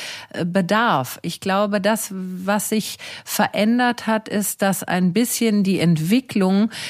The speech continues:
wo ich mich rein auf den Mitarbeiter oder den Kollegen konzentriert habe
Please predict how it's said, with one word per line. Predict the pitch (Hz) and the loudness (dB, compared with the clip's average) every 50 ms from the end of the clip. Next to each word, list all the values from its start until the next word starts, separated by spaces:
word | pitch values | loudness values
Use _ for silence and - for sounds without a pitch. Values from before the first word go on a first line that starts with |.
| - - - | -12 -12 -10
wo | - - 147 175 180 175 190 202 214 208 - | -8 -4 -2 -2 0 2 2 4 4 2 2
ich | - 202 180 - - | 2 0 0 0 2
mich | 208 208 202 - - - - - | 2 2 2 2 0 -4 -2 2
rein | 185 190 202 226 247 254 254 - | 2 4 4 4 4 2 0 0
auf | - 190 196 - | 0 0 0 0
den | - - 190 190 190 190 190 185 - - - | 0 0 2 4 4 4 2 2 0 -2 -2
Mitarbeiter | - 170 196 220 226 - 247 233 202 196 196 202 202 202 202 - 202 196 190 190 180 - - | 2 2 4 4 4 4 2 2 4 4 2 2 2 0 0 0 0 2 2 2 0 0 0
oder | 170 175 175 175 170 | -2 0 0 0 2
den | 170 175 175 170 | 2 2 2 2
Kollegen | - - 208 196 202 226 240 220 220 220 | 2 2 2 4 4 4 4 4 2 2
konzentriert | 202 - 220 208 202 - 214 202 196 - - 202 202 202 196 196 - 196 | 2 2 2 2 2 2 0 0 -2 -2 -2 0 2 2 0 0 0 0
habe | 196 196 190 - | 0 0 0 -4